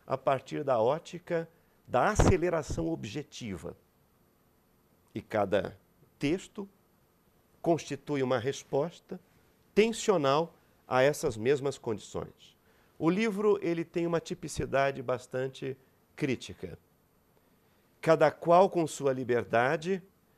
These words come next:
estabeleceu como paradigma a forma de tensão necessária em relação ao setor. E, de alguma forma, nós quisemos fazer um compêndio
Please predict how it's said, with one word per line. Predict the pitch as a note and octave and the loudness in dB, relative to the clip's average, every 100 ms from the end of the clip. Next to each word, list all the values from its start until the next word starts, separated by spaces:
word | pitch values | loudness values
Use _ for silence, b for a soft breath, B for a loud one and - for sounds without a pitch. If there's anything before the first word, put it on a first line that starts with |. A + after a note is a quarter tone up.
| _ - | _ -12
estabeleceu | B2 D#3 C#3+ C#3+ C#3 - B2+ A#2+ | -6 -2 0 2 2 2 0 0
como | B2 | -2
paradigma | A#2+ A2+ B2+ A#2 B2+ D#3+ E3+ F3 F3 - _ _ | 0 2 2 0 -4 -4 -2 -2 -2 -8 _ _
a | - | -8
forma | C3 - E3+ E3+ | -6 2 4 4
de | D#3+ | -2
tensão | - E3+ D#3+ - D3+ C#3+ | -2 -2 -2 -2 -2 0
necessária | C#3 - C3+ C3 A2 A2+ C3+ _ b b b | -4 -4 -6 -2 -2 -2 -6 _ b b b
em | B2+ | -2
relação | B2 B2+ B2 - A#2 | 0 2 0 -2 -2
ao | A2+ | -2
setor. | - G#2+ - F2 D#2 b b b b b | -2 -8 -8 -12 -12 b b b b b
E, | D#3 | -4
de | D3+ | 2
alguma | F#3 E3 F3 | 2 4 2
forma, | E3+ - E3+ E3+ E3+ | 2 4 4 6 4
nós | D3+ D3 D3+ - - - _ - | 4 2 2 -2 -16 -20 _ -12
quisemos | C3+ C3 C3+ C3+ | -8 -4 -4 -6
fazer | - A#2+ G2 A#2+ | -6 -6 -4 -4
um | B2 | -4
compêndio | A2+ G#2+ - A#2 C#3+ D3+ | -6 -6 -4 -4 -4 -6